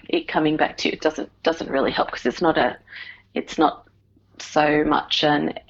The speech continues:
like, thing that's in the air, rather than it's a thing that's in our bodily fluids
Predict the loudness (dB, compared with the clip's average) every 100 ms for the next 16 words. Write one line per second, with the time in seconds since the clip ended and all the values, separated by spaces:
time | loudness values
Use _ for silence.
0 | -4 -2 -2 0 2 2 2 0 0 -2
1 | 0 -2 -2 -2 0 0 -2 -6 _ _
2 | -20 -20 _ -2 0 0 0 0 -2 -6
3 | -12 -4 0 2 0 0 0 0 -2 -10
4 | _ _ -20 -18 -16 2 6 6 4 4
5 | 6 6 6 6 4 4 4 6 6 4
6 | 0 -12 -16